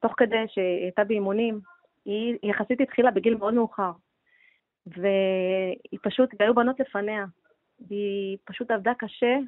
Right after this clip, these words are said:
כדי להדביק את הפער שיש בינה ובין הבנות האחרות. היא עבדה קשה, היא נלחמה. וכבר אז את רואה שהיא רוצה, ש-, שהיא רוצה את זה,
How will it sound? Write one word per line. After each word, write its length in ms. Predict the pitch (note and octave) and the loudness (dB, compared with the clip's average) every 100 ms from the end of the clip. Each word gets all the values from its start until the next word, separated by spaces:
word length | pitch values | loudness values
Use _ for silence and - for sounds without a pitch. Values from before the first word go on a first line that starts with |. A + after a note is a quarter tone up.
| - | -6
כדי 200 | G3+ G3 | -2 0
להדביק 440 | F#3+ F3+ F#3+ C4 A3+ | 0 -2 -2 0 0
את 100 | F#3+ | 0
הפער 220 | - A3+ | 4 4
שיש 220 | - G#3 | 4 -2
בינה 220 | F#3+ G3+ G#3 | -2 -6 -6
ובין 220 | F#3+ G3 | -4 -4
הבנות 360 | G#3 - C#4+ C#4+ | -4 -6 -8 -8
האחרות. 480 | F#3+ F3+ F3 F3+ _ _ _ - - - | -8 -6 -4 -6 _ _ _ -20 -16 0
היא 140 | G#3 | 2
עבדה 260 | G3 F#3+ G#3 - | 2 2 0 0
קשה, 280 | G#3 A3+ | -2 0
היא 80 | G#3+ | 0
נלחמה. 440 | F#3 F3 G#3 A3+ G#3 - _ _ _ _ _ _ _ _ | -2 -4 -2 0 0 -4 _ _ _ _ _ _ _ _
וכבר 1900 | E3 F3+ G3 G3 G3 G3 F#3+ G3 F#3+ F#3+ F#3+ F#3 G3 _ _ - F#3 A#3 B3+ | -6 0 2 4 4 2 2 2 0 0 -2 -4 -8 _ _ -4 4 4 4
אז 80 | B3 | 2
את 100 | A#3+ | 0
רואה 180 | G3+ B3 | 2 0
שהיא 180 | - G#3 | -2 -10
רוצה, 320 | F#3+ - A#3+ F#3+ _ _ | -10 -6 -6 -6 _ _
ש-, 400 | - G3 - G#3 | -18 -16 -14 -4
שהיא 180 | G#3 G3 | -2 2
רוצה 340 | F#3+ - C4+ | 2 4 4
את 80 | |
זה, 80 | C4 | 4